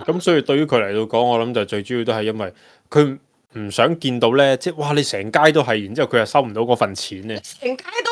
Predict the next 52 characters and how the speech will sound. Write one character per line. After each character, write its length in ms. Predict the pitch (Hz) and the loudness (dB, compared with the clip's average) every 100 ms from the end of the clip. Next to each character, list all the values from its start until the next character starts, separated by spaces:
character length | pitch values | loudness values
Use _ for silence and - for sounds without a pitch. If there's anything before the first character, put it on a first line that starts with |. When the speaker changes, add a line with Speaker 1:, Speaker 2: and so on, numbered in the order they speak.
| 480 | 4
Speaker 2:
係 120 | 311 254 | 4 6
人， 180 | 202 202 | 4 2
跟 120 | 403 | 0
住 80 | 330 | 4
但 180 | 240 285 | 4 4
係 80 | 226 | 0
你 80 | |
點 160 | 233 349 | -4 4
解， 60 | 381 440 - - - | 4 4 0 -20 -6
點 180 | 330 381 | 0 4
解 100 | 392 | 4
呢 140 | 415 | 4
條 180 | - 339 | 2 0
街 320 | 370 302 311 | 2 4 4
個 100 | 269 | 4
稅 320 | 262 - 220 285 | 0 2 -2 4
收 220 | 254 247 | 4 4
得 120 | 285 | 2
咁 140 | 285 196 220 | 0 -2 -2
少 200 | - 180 160 | -6 -6 -4
㗎？ 300 | 196 - - _ _ _ - | -2 -2 -4 _ _ _ -20
<laughs> 640 | - 427 - 508 - 466 _ _ - | -6 -6 4 4 6 2 _ _ -4
Speaker 1:
咁 160 | 151 175 | -2 2
佢 160 | 139 | 4
又 60 | 117 | 4
條 240 | - 120 | 2 -6
氣 140 | 101 120 | -2 2
又 100 | 107 | 2
好 80 | 120 | 0
唔 120 | 123 | -2
順。 220 | 92 98 90 | -8 -8 -8
Speaker 2:
呢 60 | |
個 120 | - | -10
成 320 | 359 330 196 220 | -10 -6 -6 0
個 100 | 254 | -2
區 360 | - 466 330 | 0 0 2
點 220 | 311 262 277 | 0 -2 4
解， 340 | 254 277 381 - - | 4 4 -2 -14 -2
明 180 | 302 247 | 2 2
明 120 | 269 | 2
呢 40 | 427 349 | 4 2
個 120 | - | 2
區 220 | 349 359 | -2 2
旺 240 | 226 214 226 | 2 2 0
得 100 | 302 | 2
咁 220 | 214 208 | 2 2
緊 220 | 202 196 247 | -2 -2 -2
要， 100 | 208 | -2
但 200 | 202 202 | 4 4
係 40 | 196 | 4
點 220 | 233 311 | -8 0
解 140 | 294 | 0